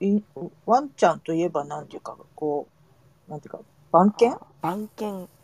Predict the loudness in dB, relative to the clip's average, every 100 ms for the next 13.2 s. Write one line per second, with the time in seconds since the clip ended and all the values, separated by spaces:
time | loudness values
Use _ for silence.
0 | -8 -4 0 0 0 -4 -6 -10 _ -20
1 | _ _ -6 -2 -2 -4 -4 -4 -4 -4
2 | -2 -2 0 -2 0 -4 -6 -10 -6 -6
3 | -6 -12 -12 -14 -16 -18 -4 -4 0 2
4 | 2 -2 _ _ _ _ -8 -8 -10 -6
5 | -2 0 -2 -6 -8 -2 -2 -2 -6 -4
6 | -4 -2 -2 -6 -4 2 4 4 2 2
7 | 2 0 2 0 -2 -6 -10 -12 -16 -18
8 | -16 -16 -20 -20 -18 -20 -20 -10 -6 -6
9 | -8 -12 -18 _ -10 -6 0 0 0 _
10 | _ 0 4 4 4 2 2 -4 -4 -4
11 | -2 -2 -2 -2 -4 -4 -6 -6 _ -8
12 | -8 -6 -8 -10 -12 -14 _ _ -6 -4
13 | -4 -6